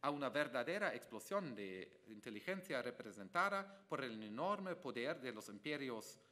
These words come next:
por ejemplo, romanos, para reestructurar el orden del mundo antiguo. Este modelo de un imperio todavía está con nosotros hoy, ah, en Star Wars y también en la, también en la forma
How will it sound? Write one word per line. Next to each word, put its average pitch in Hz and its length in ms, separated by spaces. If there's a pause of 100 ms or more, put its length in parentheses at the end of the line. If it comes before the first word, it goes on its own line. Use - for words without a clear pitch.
por 98 140
ejemplo, 98 240
romanos, 131 580 (220)
para 120 240
reestructurar 127 1040
el 107 160
orden 147 420
del 113 180
mundo 123 360
antiguo. 104 480 (680)
Este 226 280
modelo 151 680
de 139 140
un 123 220 (180)
imperio 160 720 (280)
todavía 185 480
está 160 420
con 131 160
nosotros 151 600
hoy, 110 280 (380)
ah, 92 180
en 90 120
Star 120 380
Wars 120 500 (260)
y 110 300
también 123 360
en 110 140
la, 98 280
también 117 360
en 110 60
la 101 100
forma 135 400